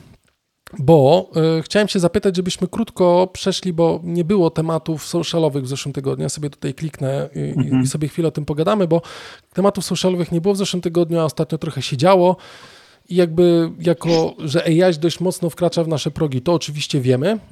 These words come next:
Speaker 1: To jest jedno z takich fajnych narzędzi od Facebooka. I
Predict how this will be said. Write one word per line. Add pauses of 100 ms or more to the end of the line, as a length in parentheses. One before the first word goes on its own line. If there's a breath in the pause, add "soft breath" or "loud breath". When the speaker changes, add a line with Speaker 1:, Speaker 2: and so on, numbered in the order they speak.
(120)
Speaker 1:
To
jest
jedno
z
takich
fajnych
narzędzi
od
Facebooka.
I